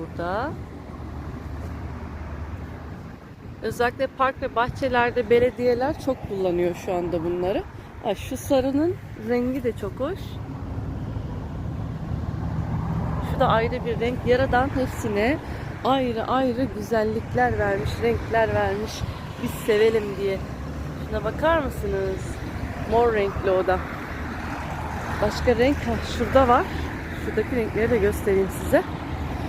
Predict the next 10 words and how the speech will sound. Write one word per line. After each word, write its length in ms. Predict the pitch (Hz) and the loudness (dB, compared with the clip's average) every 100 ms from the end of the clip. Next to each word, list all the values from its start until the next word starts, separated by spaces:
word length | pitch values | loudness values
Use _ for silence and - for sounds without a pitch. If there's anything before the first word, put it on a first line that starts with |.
| - - | -2 4
Ankara 420 | 285 - 349 294 | 4 6 4 6
bu 80 | 277 | 6
arada 220 | 294 262 | 4 4
arkadaşlar 560 | 294 294 254 262 302 403 - - - - - | 2 2 0 0 0 -2 -4 -10 -12 -12 -12
soğuk 380 | - 262 247 247 - | 0 4 6 4 0
şu 80 | 220 | 2
anda. 340 | 190 185 175 180 - - - | 4 4 0 -2 -8 -12 -12
Serin 420 | - 254 254 277 | 2 4 6 6
demiyorum 480 | 262 262 214 185 180 | 6 6 4 4 4
artık. 400 | 240 262 - 302 | 4 4 2 -2